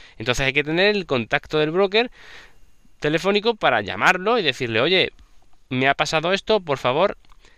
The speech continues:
sácame del mercado", ¿vale? Esa función, eh, casi todos los brokers lo tienen. Si, si, si tiene cierta categoría, debería tenerlo porque es fundamental, ¿vale?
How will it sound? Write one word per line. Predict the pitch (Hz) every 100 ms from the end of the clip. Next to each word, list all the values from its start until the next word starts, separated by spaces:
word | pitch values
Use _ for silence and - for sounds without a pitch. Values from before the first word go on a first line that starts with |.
| _
sácame | - 156 156 156 151
del | 139 127
mercado", | 107 101 87 85 113 - - - - - - -
¿vale? | - 101 156 208 _ - - - - - - - -
Esa | 107 104 117
función, | - 113 - 131 151 160 - - - - -
eh, | 113 107
casi | 104 -
todos | 95 101 101
los | 98
brokers | 104 98 101
lo | 98 98
tienen. | 139 151 185
Si, | - 98 101 101 98 98
si, | 92 -
si | - -
tiene | 98 101 98
cierta | - 95 101
categoría, | 104 113 110 131
debería | 135 101 104
tenerlo | - 95 123 127 180 - - - - - -
porque | 107 101 - 95 92 95 92 -
es | 104
fundamental, | - 104 92 87 - - -
¿vale? | - 156